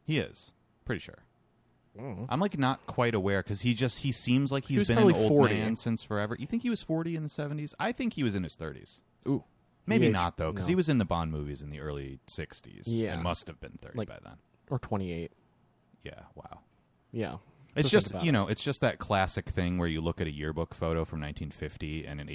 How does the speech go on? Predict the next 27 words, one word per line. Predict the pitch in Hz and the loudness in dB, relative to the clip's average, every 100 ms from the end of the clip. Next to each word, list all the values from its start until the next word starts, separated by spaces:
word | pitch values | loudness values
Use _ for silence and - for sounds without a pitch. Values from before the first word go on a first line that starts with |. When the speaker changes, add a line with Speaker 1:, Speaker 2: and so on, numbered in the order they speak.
| 147 | 2
Speaker 2:
Everyone | 127 127 123 120 | 4 4 4 6
Speaker 1:
eighteen-year-old | |
Speaker 2:
looks | 117 - | 4 2
Speaker 1:
looks | - 117 | -2 0
like | 110 | 2
they're | 107 | 2
Speaker 2:
ninety-four, | 104 107 107 104 101 | 2 2 2 2 2
Speaker 1:
forty-five. | 101 78 | 2 0
Speaker 2:
yeah. | 110 98 92 | 0 0 -2
Speaker 1:
Yeah, | |
Sean | 104 131 127 | -2 0 0
Connery | 127 120 92 | 0 0 0
has | 85 73 | -2 -4
that | 76 - | -6 -6
syndrome | - 71 71 69 | -8 -8 -10 -12
where | 69 69 - - _ | -10 -10 -12 -18 _
I, | 80 - | -14 -4
I've | 92 90 | -2 -2
never | 90 78 | -2 -4
been | 69 | -8
quite | 71 69 67 | -10 -12 -12
sure. | - 65 69 - | -12 -10 -12 -8
Speaker 2:
Yeah. | 110 98 76 98 - - _ _ 147 - | -6 -4 -6 -12 -18 -20 _ _ -16 -10
Hmm. | 110 85 - _ _ | -8 -8 -14 _ _
Speaker 1:
He's | - 104 | 0 6
always | 117 101 - _ - | 6 6 0 _ -6
forty-five. | 98 82 69 - - | -2 -2 -4 -14 -16